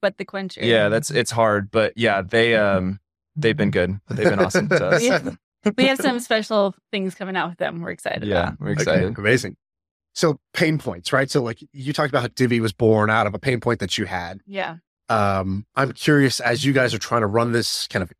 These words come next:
Speaker 3: influencer business plus Divi, like, have you felt any pain points that you're like, "God, I wish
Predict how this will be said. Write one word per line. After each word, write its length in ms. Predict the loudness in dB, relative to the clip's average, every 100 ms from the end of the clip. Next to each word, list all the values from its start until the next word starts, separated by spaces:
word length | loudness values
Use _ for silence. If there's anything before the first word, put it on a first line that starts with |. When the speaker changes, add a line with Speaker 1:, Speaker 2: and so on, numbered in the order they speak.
| -2
Speaker 3:
influencer 480 | 2 4 4 2
business 440 | 2 2 2 0 -2
plus 300 | -4 -6 -4
Divi, 340 | -2 0 0
like, 240 | 2 0 -2 _ _ _ _ _
have 240 | -2 -2
you 180 | 0 0
felt 400 | -2 0 0 0 -2
any 240 | -2 0
pain 380 | -4 -8 -10 -10 -8
points 340 | -8 -8 -12
that 160 | -6 -4
you're 100 | -4
like, 200 | -6 -4
"God, 160 | 0 2
I 40 |
wish 240 | 2 0